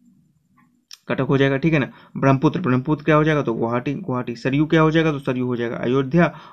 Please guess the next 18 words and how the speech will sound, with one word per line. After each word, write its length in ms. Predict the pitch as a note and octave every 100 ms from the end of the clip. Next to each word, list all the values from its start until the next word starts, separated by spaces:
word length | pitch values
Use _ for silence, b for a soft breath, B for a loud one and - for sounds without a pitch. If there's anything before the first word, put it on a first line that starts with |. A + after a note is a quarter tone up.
| B
और 200 | B2 B2+
सतलज, 500 | - D#3 C#3 A#2+ A2+
सतलज 360 | - C3+ C#3
क्या 140 | - C3
हो 80 | B2+
जाएगा, 140 | B2
फिरोजपुर। 560 | - A2+ G#2+ F3 - -
तो 60 |
इस 140 | - A#2
आधार 220 | A#2 A#2+
पे 140 | A#2
आप 140 | A#2 C3
लोग 180 | F3 F3 B B B A#2+
देखकर 400 | B2 - F3 F#3+ - -
मिलान 280 | B2 A2+
कर 140 | A2 B2
लीजिए। 360 | B2+ C3 E3+ - _ _ _ _ _ _ _ _ _ _ _ _ -
बाईस, 380 | A#2 A#2+ A#2